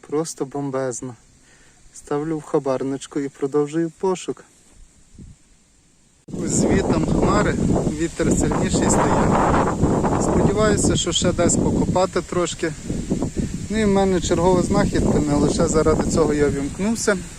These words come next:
Ямку вже прикидав, ось тут шукав. І ось вона. Ось лежить монетка. Так, що це у нас? Знову Буратінка. Та. Буратінка, ну і пісок, як я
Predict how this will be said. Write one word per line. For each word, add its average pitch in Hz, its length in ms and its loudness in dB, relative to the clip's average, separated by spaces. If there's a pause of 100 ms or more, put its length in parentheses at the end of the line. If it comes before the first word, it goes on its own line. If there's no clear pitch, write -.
(100)
Ямку 170 380 2
вже 160 160 2
прикидав, 170 560 0
ось 147 140 -2
тут - 260 -2
шукав. 202 420 0 (600)
І 151 100 2
ось 147 340 4
вона. 139 220 -2 (400)
Ось 165 220 2
лежить 160 420 2
монетка. 165 640 2 (800)
Так, 135 260 -4
що 151 180 2
це - 160 -4
у 180 40 -2
нас? 214 360 0 (1160)
Знову 147 400 2 (360)
Буратінка. 147 680 0 (1300)
Та. 143 160 0 (1700)
Буратінка, 185 520 0
ну 185 160 2
і 240 100 -2
пісок, 220 480 0
як 185 120 2
я 196 260 4